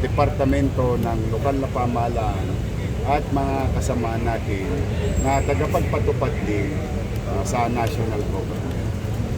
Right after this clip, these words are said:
As you can see, o ito, nasa Ilaya tayo. Nakita niyo naman po, hindi naman po perpekto ang, uh, siyudad ng Maynila.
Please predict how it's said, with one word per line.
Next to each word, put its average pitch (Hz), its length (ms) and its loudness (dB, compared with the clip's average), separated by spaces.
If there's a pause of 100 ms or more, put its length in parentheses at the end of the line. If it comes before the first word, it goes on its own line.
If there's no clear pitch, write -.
(160)
As - 180 0
you 175 140 2
can 180 160 2
see, 143 380 2 (320)
o 117 100 0
ito, 151 260 0
nasa 120 300 0
Ilaya 110 500 0
tayo. 131 380 0 (2250)
Nakita 120 480 0
niyo 127 180 2
naman 135 220 2 (100)
po, 104 220 0 (800)
hindi 117 160 0
naman 127 260 0
po 127 160 0
perpekto 123 640 -2
ang, 120 320 2
uh, 120 160 2
siyudad 120 380 -2 (100)
ng 117 160 0
Maynila. 127 540 2